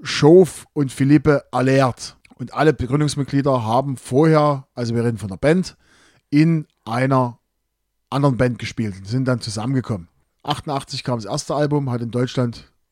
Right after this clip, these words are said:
Platz neunundvierzig erreicht. Und das zweite Album kam neunzehnhundertneunzig, hieß Night Owls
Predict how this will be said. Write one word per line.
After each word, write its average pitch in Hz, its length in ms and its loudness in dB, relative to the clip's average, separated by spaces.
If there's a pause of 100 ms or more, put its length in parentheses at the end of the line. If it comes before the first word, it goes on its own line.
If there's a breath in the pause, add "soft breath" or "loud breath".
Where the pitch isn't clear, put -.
(120)
Platz - 540 -8
neunundvierzig 110 680 -8
erreicht. 92 600 -12 (420)
Und 156 380 0
das 120 140 -8
zweite 127 380 -2
Album 131 580 -2
kam 120 300 -4
neunzehnhundertneunzig, 120 840 -4
hieß - 640 -6
Night 104 340 -8
Owls 113 580 -8